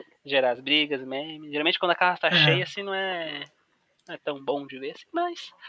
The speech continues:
Speaker 1: a gente acompanha porque a gente gosta de comentar, a gente gosta de memes, a gente gosta de fazer figurinhas, né, pra mandar no WhatsApp pros amiguinhos, a gente precisa atualizar nosso pack lá da Jojo Todinho. Espero
Speaker 2: É
Speaker 1: eu que
Speaker 2: importante.
Speaker 1: seja com os da Tati Quebra Barraco, literalmente quebrando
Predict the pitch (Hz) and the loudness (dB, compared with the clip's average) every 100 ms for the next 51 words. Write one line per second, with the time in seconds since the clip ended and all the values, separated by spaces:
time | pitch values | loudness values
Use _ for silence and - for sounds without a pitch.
0 | - - 190 220 208 175 160 180 190 - | -16 -8 -2 -2 -2 -4 0 0 0 -4
1 | 175 160 151 156 - 147 131 - 165 147 | -4 0 -2 -4 -8 -8 -8 -6 -6 -6
2 | 151 151 - 139 123 147 156 143 139 151 | -6 -6 -6 -10 -6 -4 -4 -8 -10 -2
3 | 143 - 208 202 135 139 127 151 175 147 | 0 0 -6 -12 -16 -14 -10 -8 -8 -10
4 | 156 165 156 139 147 147 143 139 - 143 | -8 -6 -6 -4 -2 -2 0 -2 -2 0
5 | 123 123 170 220 202 170 - 175 165 175 | 0 -2 -8 -6 -6 -8 -4 -4 -2 -4
6 | 165 156 160 - 147 - 139 - 147 135 | 4 4 4 -4 0 4 4 4 -2 -2
7 | - - - - 151 143 143 131 151 143 | -4 -18 -18 -6 4 4 4 -2 -4 -6
8 | 143 123 120 _ _ _ _ _ _ - | -4 -8 -8 _ _ _ _ _ _ -16
9 | - 196 190 190 214 156 196 190 208 196 | 2 4 6 4 4 4 6 6 6 2
10 | 190 - _ _ _ 180 156 - 151 - | -2 -6 _ _ _ 2 2 2 -8 -6
11 | - 147 156 165 160 - - - - - | -2 -2 0 0 -2 -4 -16 -18 -16 -16
12 | - 170 - 160 147 165 - - 165 - | -12 -8 -2 0 0 -4 4 6 8 8
13 | 147 175 165 | 6 4 -2